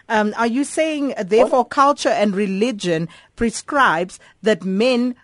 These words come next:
Speaker 1: do not
Speaker 2: How people
Speaker 1: get to
Speaker 2: should live.
Speaker 1: bond with their children at
Speaker 2: No,
Speaker 1: the
Speaker 2: no, no,
Speaker 1: very
Speaker 2: no, no.
Speaker 1: onset,
Speaker 2: How?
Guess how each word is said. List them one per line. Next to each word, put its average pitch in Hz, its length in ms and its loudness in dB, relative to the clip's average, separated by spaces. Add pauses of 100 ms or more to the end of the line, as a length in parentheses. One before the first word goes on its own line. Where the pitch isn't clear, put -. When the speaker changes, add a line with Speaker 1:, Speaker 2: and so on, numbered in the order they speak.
(240)
Speaker 1:
do 214 140 2
not 240 240 6
Speaker 2:
How 165 180 2
people - 200 -8
Speaker 1:
get - 260 2
to 247 80 2
Speaker 2:
should 254 60 -4
live. 262 100 -6
Speaker 1:
bond 233 360 4
with 208 220 2
their 185 160 0
children 202 640 2
at 185 120 -4
Speaker 2:
No, 285 100 4
Speaker 1:
the 165 60 4
Speaker 2:
no, - 60 4
no, - 60 4
Speaker 1:
very 214 180 6
Speaker 2:
no, - 40 -2
no. 185 120 -4
Speaker 1:
onset, 196 560 2
Speaker 2:
How? - 80 -20